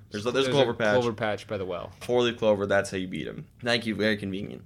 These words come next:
Speaker 1: So, as for Dan O'Grady, he did great in the first part of this movie.
Speaker 2: Yeah.
Speaker 1: He was really good at that. Now, here, we don't see how he got beat by Leprechaun. Maybe he's partially incapacitated 'cause of the stroke. We, we have no idea.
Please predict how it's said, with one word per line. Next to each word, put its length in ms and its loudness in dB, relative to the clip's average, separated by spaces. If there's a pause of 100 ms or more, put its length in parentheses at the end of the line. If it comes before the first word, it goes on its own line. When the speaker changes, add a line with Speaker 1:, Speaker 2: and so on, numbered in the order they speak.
Speaker 1:
So, 260 2
as 240 2
for 300 0
Dan 200 2
O'Grady, 280 -2
he 120 -2
did 180 2
great 420 -2
in 160 -8
the 60 -6
first 260 -6
part 140 0
of 60 -8
this 140 -10
movie. 380 -12 (360)
Speaker 2:
Yeah. 200 -6
Speaker 1:
He 140 -2
was 120 0
really 240 2
good 160 0
at 160 -12
that. 260 -4
Now, 180 -2
here, 280 0
we 140 -2
don't 180 -2 (100)
see 440 -2
how 260 -2
he 160 -2
got 340 -2
beat 200 -10
by 80 -2
Leprechaun. 580 -14
Maybe 300 -6
he's 300 -8 (420)
partially 300 -4
incapacitated 520 -2
'cause 140 -4
of 40 -12
the 60 -12
stroke. 480 -2 (480)
We, 140 -6
we 160 0
have 100 2
no 260 2
idea. 360 -4